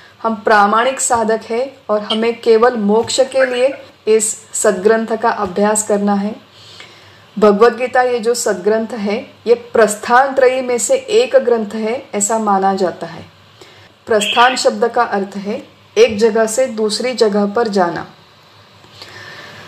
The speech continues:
जैसे हम लोग कहते हैं कि काशी में जाने के लिए मैंने प्रस्थान रख लिया, तो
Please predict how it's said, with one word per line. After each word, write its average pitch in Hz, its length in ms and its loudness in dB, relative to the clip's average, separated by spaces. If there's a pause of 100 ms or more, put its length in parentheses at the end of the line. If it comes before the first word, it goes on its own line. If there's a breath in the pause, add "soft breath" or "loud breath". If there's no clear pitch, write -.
(1300 loud breath)
जैसे 226 260 6
हम 240 120 0
लोग 262 180 2
कहते 208 260 0
हैं 202 120 2
कि 220 100 -12
काशी 226 460 2
में 254 160 0
जाने 226 300 2
के 233 140 -6
लिए 233 160 0
मैंने 233 260 -4
प्रस्थान 233 560 -2
रख 202 260 0
लिया, 156 200 -4 (460)
तो 233 300 6